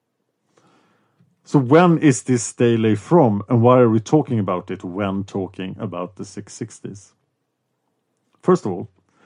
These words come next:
it's immediately noticeable that in style and form, the stele is not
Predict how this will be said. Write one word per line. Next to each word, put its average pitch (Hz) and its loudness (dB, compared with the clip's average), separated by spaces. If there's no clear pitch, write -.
it's 117 -6
immediately 147 0
noticeable 123 -2
that 101 -10
in 104 -4
style 151 -4
and 135 -4
form, 95 -2
the 98 -6
stele 139 -2
is 120 -4
not 135 0